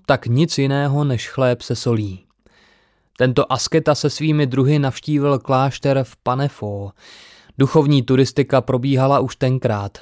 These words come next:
Byla to obdoba našeho putování do Hillsongu, Pensacoly nebo Readingu. Jen Eulogios nemusel letět za oceán, protože Panefo bylo někde v oblasti Nilu. Stačilo dojet do nejbližšího města a odtud to bylo už jen pár desítek kilometrů stezkami v písku.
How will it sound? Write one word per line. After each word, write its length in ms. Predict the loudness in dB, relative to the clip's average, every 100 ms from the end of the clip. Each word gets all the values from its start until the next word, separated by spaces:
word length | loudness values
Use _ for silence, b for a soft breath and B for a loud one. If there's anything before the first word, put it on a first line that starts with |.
| _ -2
Byla 220 | 2 2
to 140 | 2
obdoba 440 | -2 -2 0 2 2
našeho 360 | 0 -2 -2
putování 680 | -2 -4 -2 0 -2 -2 -2
do 140 | -2
Hillsongu, 760 | 0 0 -2 -4 -4 -2 -4 -4 -4
Pensacoly 840 | -2 -2 -4 -4 -2 0 2 2
nebo 320 | 0 -2 -2
Readingu. 680 | 0 0 0 0 0 -2 -4 B B B -4
Jen 220 | 2 2 4
Eulogios 760 | 4 4 4 4 4 2 0 -2
nemusel 680 | 0 0 0 0 2 2
letět 300 | 0 0 -2
za 180 | -2 -4
oceán, 600 | -4 -4 -2 -2 -4 -8 -4
protože 360 | -2 2 2
Panefo 540 | 2 2 2 2 2 4
bylo 220 | 2 2
někde 280 | 0 0 0
v 100 | -2
oblasti 480 | -2 -2 -2 -2
Nilu. 320 | 2 2 2 -2 _ _ _ _ _ _ _ _ _
Stačilo 440 | -2 -2 2 4 6
dojet 260 | 6 6
do 260 | 4 2 2
nejbližšího 640 | 2 0 -2 0 0 2
města 480 | 2 0 0 0 0
a 180 | 0 -2
odtud 420 | -4 -8 -8 -4
to 100 | -2
bylo 240 | 0 0 -2
už 180 | -4 -4
jen 160 | -6
pár 340 | 0 0 2 -2
desítek 480 | -6 -6 -6 -6 -6
kilometrů 580 | -4 -2 -2 -2 -4 -4
stezkami 580 | -4 -4 -2 -2 -2 -4
v 80 |
písku. 500 | -6 -6 -6 -4 -6